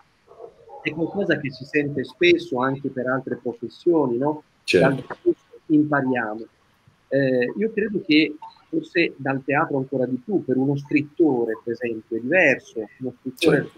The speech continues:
Speaker 2: Certo.
Speaker 1: la sua vita non è cambiata. Per noi invece la vita è totalmente cambiata.
Speaker 2: Totalmente.
Speaker 1: Appunto, si è fermata.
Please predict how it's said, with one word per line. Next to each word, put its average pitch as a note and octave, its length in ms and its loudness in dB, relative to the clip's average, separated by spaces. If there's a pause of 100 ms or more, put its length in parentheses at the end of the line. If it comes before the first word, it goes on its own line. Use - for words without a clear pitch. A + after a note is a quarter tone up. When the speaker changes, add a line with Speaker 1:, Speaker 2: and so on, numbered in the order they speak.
(180)
Speaker 2:
Certo. D3 180 0
Speaker 1:
la B2 80 -2
sua B2+ 140 -6
vita D3+ 180 4
non B2+ 160 2
è E3+ 180 4
cambiata. B2 600 -2 (500)
Per D3 180 2
noi E3+ 180 6
invece D3 340 2
la C3+ 100 -2
vita B2+ 260 -2
è B2 180 0 (360)
totalmente D3 800 2
cambiata. C3+ 440 -2
Speaker 2:
Totalmente. D#3+ 460 2 (260)
Speaker 1:
Appunto, B2+ 440 -6 (120)
si - 240 0
è C#3+ 120 2
fermata. B2+ 480 -4